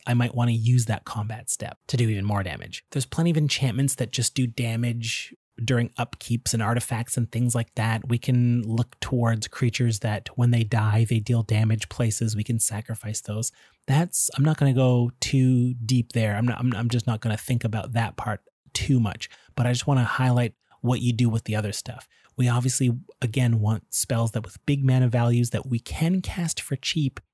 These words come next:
if it turns out that way. Like, I love a Treasure Cruise for this reason. Treasure Cruise is still a quarter. It's an eight mana sorcery, but has Delve, so I can probably cast it for a single blue. But if I do, it counts as an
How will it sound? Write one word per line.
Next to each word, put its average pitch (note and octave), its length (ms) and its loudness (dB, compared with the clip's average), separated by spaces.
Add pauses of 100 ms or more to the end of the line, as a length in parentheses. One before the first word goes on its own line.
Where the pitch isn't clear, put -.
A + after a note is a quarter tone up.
(160)
if C3+ 180 0
it - 140 -6
turns B2 300 2
out A#2 180 0
that - 180 -4
way. - 260 -12
Like, A#2+ 160 -2
I A#2 60 0
love C3 260 2
a B2+ 60 0
Treasure A2+ 380 0
Cruise G#2+ 320 -6
for - 120 -10
this - 240 -6
reason. A2 360 -4
Treasure C#3+ 200 -2
Cruise C#3 240 0
is B2+ 160 2
still C#3+ 320 0
a C#3 60 0
quarter. A2 540 -4
It's - 100 -6
an A#2+ 160 -2
eight E3+ 220 0
mana E3 180 4
sorcery, D3 500 2
but A2+ 120 0
has A#2 200 0
Delve, A2+ 460 0
so - 220 2
I B2 80 -2
can A2+ 160 0
probably D#3+ 440 -2
cast C#3 300 -2
it - 100 -6
for A#2+ 140 -2
a A2+ 40 0
single A#2+ 420 2
blue. A2+ 560 2
But A#2+ 260 2
if - 180 -2
I A2+ 80 2
do, C#3+ 460 2 (100)
it B2+ 140 -4
counts F3 320 0
as D3 80 0
an B2+ 140 2